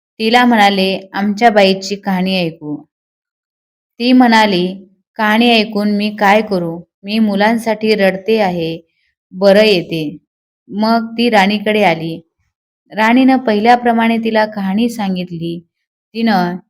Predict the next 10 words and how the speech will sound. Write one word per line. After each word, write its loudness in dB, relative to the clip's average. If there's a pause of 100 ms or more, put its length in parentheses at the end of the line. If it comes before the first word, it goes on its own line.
(200)
चित्त -2
भावे 2
ऐकली. -2 (960)
तिचा 2
मुलगा 2
वनांत 0
गेला 0
होता, 0
तो -4
आला. 0